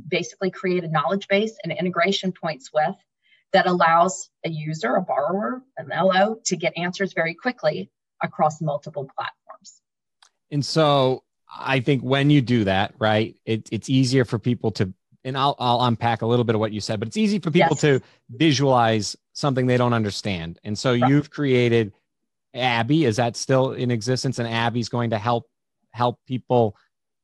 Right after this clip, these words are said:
Speaker 2: get to where they need to go, or at least feel like this is a, a seamless process, even though there's a lot of things going on in the background?
Speaker 1: Exactly. So we started internally with Ask Abby. Abby is our personification of our technology in the point of sale system. So you can apply with Abby.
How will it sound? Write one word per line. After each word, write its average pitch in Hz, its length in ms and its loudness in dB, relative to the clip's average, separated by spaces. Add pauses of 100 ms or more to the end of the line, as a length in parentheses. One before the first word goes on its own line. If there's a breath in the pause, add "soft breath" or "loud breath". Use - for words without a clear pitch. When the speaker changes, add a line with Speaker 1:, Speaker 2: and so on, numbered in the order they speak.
(180)
Speaker 2:
get 135 180 0
to 127 100 -2
where 120 200 4
they 117 160 2
need 117 160 2
to 117 80 2
go, 113 300 4
or 101 160 2
at 101 60 -2
least 110 280 -4
feel 110 260 0
like 104 200 0
this 107 160 -6
is 98 120 -6
a, 98 200 -2
a 104 60 -8
seamless 110 440 -2
process, 113 640 -2
even 110 160 -2
though 107 100 0
there's 98 120 -2
a 104 60 0
lot 104 200 2
of 95 120 -4 (120)
things 113 180 0
going 107 180 0
on 104 140 0
in 101 80 0
the 95 60 -2
background? 110 500 -6 (540)
Speaker 1:
Exactly. 214 640 0
So 202 280 4 (360 loud breath)
we 262 220 2
started 320 400 2 (100)
internally 214 560 2
with 190 280 -2
Ask 175 320 -2
Abby. 180 360 0 (220 loud breath)
Abby 208 380 2
is 190 160 4
our 180 100 6
personification 196 800 0
of 190 80 0
our 185 140 4
technology 190 640 2
in 202 80 2
the 196 80 4
point 175 260 0
of 180 60 2
sale 180 220 2
system. 180 380 -2
So 190 120 -6
you 175 180 2
can 185 140 0
apply 185 360 2
with 190 140 -2
Abby. 151 440 0